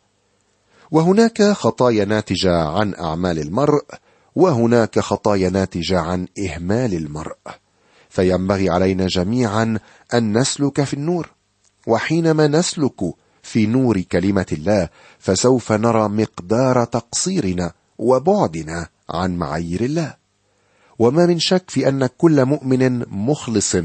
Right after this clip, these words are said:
يريد أن يحظى بالشركة مع الله، لكنه يعرف في أعماق نفسه أنه بعيد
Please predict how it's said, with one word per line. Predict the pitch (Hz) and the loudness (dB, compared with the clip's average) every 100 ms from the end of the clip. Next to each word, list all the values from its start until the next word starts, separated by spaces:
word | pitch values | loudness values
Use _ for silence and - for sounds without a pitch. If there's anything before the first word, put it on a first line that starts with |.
| 73 67 _ _ _ - | -4 -14 _ _ _ -4
يريد | 104 113 147 117 | 2 4 4 2
أن | 120 123 117 | 0 -2 0
يحظى | 135 - - 101 | 0 -2 -2 -2
بالشركة | 104 - 135 127 110 | -2 0 0 0 -2
مع | 98 95 | -2 -2
الله، | 101 131 120 - _ _ _ 110 | 0 2 0 -4 _ _ _ -2
لكنه | 117 170 160 156 151 | 0 0 0 0 2
يعرف | 156 180 151 127 | 2 2 0 0
في | 120 120 120 | -2 -2 -2
أعماق | 104 104 113 - | 0 0 0 -2
نفسه | 101 104 - 98 92 98 | -2 -2 -2 -4 -2 -2
أنه | 98 92 90 | -2 -2 -2
بعيد | 85 82 95 | -2 0 0